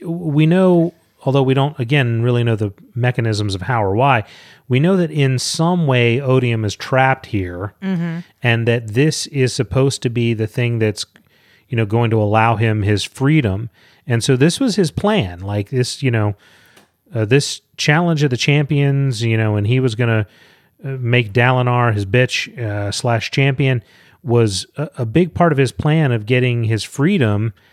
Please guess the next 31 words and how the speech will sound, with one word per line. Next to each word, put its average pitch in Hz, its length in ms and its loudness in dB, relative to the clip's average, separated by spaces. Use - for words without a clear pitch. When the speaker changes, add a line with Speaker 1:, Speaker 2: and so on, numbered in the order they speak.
Speaker 1:
And 120 300 0
now, 160 1200 0
like 123 240 2
most 156 240 2
villains, 113 640 0
does 104 160 0
he 101 100 -2
have 107 140 2
a 107 80 2
backup 120 340 0
plan? 233 420 -2
Speaker 2:
Mm. 196 420 -8
Speaker 1:
Villains 196 460 2
don't 110 240 -2
back 90 240 -8
anything 87 340 -8
up. 113 220 -6
We 190 140 2
all 90 140 -2
know 80 180 -10
this. 113 360 -8
Speaker 2:
Mm-mm. 170 540 -10
Nope. 190 380 -6
Sharks 208 420 -6
with 185 140 -14
laser 202 340 -4
beams 202 360 -8
or 165 60 -8
bust. - 580 -12
Speaker 1:
Or 120 140 4
bust. 110 600 0